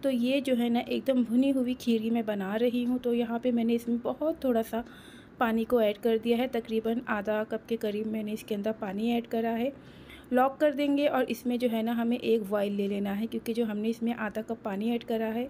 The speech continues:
वो अच्छे से पक जाए। और यहाँ पे एक बॉयल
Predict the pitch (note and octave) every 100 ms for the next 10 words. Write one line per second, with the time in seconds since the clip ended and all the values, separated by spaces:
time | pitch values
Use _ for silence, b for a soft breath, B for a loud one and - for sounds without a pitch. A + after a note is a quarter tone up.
0 | B B B B A#3+ B3 B3 A3+ B3 C4
1 | - G3+ F#3+ F#3+ F3+ F3 - B B B
2 | - C4+ C#4 D4 D4 E4 A#3+ A#3+ A#3+ A#3+
3 | B3+